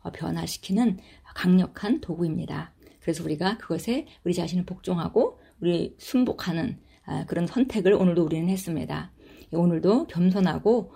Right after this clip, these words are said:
온유한 하루로 살아가시고, 아, 그 겸손함과 온유함이 다른 사람들에게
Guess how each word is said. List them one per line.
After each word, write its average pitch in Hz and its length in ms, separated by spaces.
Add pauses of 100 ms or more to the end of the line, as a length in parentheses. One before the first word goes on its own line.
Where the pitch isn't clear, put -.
(160)
온유한 185 480 (100)
하루로 175 300
살아가시고, 180 760 (240)
아, 175 140
그 175 100
겸손함과 170 580
온유함이 185 800
다른 180 240
사람들에게 160 800